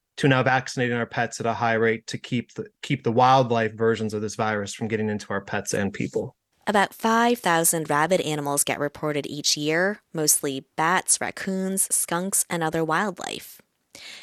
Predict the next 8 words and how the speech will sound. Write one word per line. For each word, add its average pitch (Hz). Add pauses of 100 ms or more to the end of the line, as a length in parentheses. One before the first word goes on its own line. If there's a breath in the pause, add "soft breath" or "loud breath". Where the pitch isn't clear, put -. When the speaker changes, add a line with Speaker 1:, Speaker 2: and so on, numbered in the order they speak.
Speaker 2:
Cindy 185
Marabito 160
from 156
the 135
Pit -
Bull 214
Rescue 226
says 202